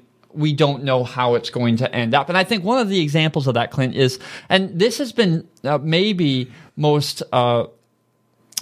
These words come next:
significantly highlighted in my time at First Pres in Spirit Lake. There hasn't been a Presbyterian church I've been part of wh-, that's had the same kind of culture at, as First Pres here in Spirit Lake on the engagement with community.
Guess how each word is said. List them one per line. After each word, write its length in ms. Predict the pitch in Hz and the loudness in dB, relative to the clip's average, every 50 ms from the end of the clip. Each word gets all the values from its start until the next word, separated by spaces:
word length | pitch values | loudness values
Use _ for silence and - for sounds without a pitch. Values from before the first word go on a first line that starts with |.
| - | -10
significantly 960 | 180 - - 202 175 151 160 185 220 220 220 170 143 147 127 110 - 123 123 117 | -8 -2 0 2 2 2 2 0 0 0 0 -2 0 0 -2 -2 0 0 0 0
highlighted 600 | 113 - 160 165 165 156 147 139 131 127 127 123 | 0 0 0 0 2 2 2 0 2 2 0 0
in 100 | 127 120 | 0 2
my 140 | 117 117 | 2 0
time 300 | 113 - 127 127 120 117 | 0 0 0 2 2 2
at 100 | 110 - | 0 -2
First 300 | - - 123 117 - - | 0 0 0 0 0 -2
Pres 240 | - 123 117 110 110 | 0 0 0 2 2
in 80 | 120 110 | -2 -2
Spirit 360 | - - - - 117 107 107 | -2 -4 -4 -2 -2 0 2
Lake. 240 | 117 123 117 110 - | 2 0 0 0 -2
There 300 | 151 151 139 147 151 160 | -4 0 0 2 0 0
hasn't 420 | 160 202 233 233 202 220 202 165 | 0 0 -2 0 0 -2 -2 0
been 160 | 180 175 165 | 0 2 2
a 60 | 151 127 | 0 -2
Presbyterian 680 | - 160 147 147 - 139 139 139 139 135 131 123 120 | 0 -2 -2 -2 -2 -4 0 0 2 2 2 0 -2
church 320 | 117 - - 127 120 - - | -2 0 0 0 0 0 0
I've 180 | 120 120 113 | -2 -2 0
been 180 | - 123 117 107 | 0 0 0 -2
part 260 | - - 123 120 117 | -2 0 0 2 2
of 200 | 117 113 110 - - - - - - - - - _ - | 0 0 -2 -4 -12 -20 -20 -20 -20 -20 -20 -20 _ -2
wh-, 200 | 139 139 147 147 - - | 2 2 2 2 0 0
that's 220 | 139 139 139 - | 0 0 0 0
had 260 | - 160 175 175 160 | -4 -2 -2 0 2
the 100 | 151 143 | 0 -2
same 480 | 143 - - 196 185 180 180 180 180 180 | -2 -2 -2 0 0 2 0 0 -2 -4
kind 300 | - - - 156 147 135 | -8 -4 -2 -2 0 0
of 80 | 127 | -2
culture 640 | - - - 139 131 - - - 135 120 113 104 - - - - - - - | -4 0 0 0 0 0 -4 0 2 2 2 0 -2 -8 -20 -20 -20 -20 -6
at, 340 | - - 127 123 - - _ _ _ | -2 2 2 2 0 -2 _ _ _
as 180 | 135 123 120 - | 0 0 0 0
First 260 | - 139 131 120 - | -2 -2 -2 -2 -4
Pres 280 | - 135 120 117 110 - | -2 0 0 0 0 -2
here 120 | - 127 | -2 -2
in 80 | 117 113 | -2 -2
Spirit 280 | 110 - - 120 110 | -2 -2 -2 -2 2
Lake 220 | 113 135 135 135 - _ | 4 2 2 2 -2 _
on 220 | - 143 147 151 147 | -2 0 0 0 2
the 140 | 147 147 139 | 0 0 0
engagement 680 | 135 131 123 135 135 139 131 127 135 131 127 - - - | 0 0 0 2 2 0 0 -2 -2 -4 -4 -4 -4 0
with 220 | 127 120 120 - | 0 0 0 -2
community. 640 | - - 120 113 113 113 110 107 104 110 110 131 120 | -4 -2 0 2 4 4 2 2 0 -2 -4 -6 -8